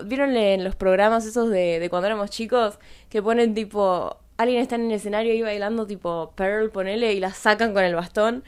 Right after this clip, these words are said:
Tipo, me sentí así. Y, <laughs> ay, Dios mío.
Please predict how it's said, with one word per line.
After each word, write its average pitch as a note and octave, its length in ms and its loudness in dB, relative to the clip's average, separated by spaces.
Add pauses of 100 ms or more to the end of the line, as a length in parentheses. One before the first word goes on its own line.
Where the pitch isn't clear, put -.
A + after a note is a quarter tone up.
(280)
Tipo, A#3 260 -6
me A3+ 120 -2
sentí A3+ 260 -2
así. F#4 520 0 (420)
Y, B3 340 -2 (680)
<laughs> - 1080 -16
ay, A3+ 300 -6
Dios G#3+ 160 -6
mío. G#3+ 420 -4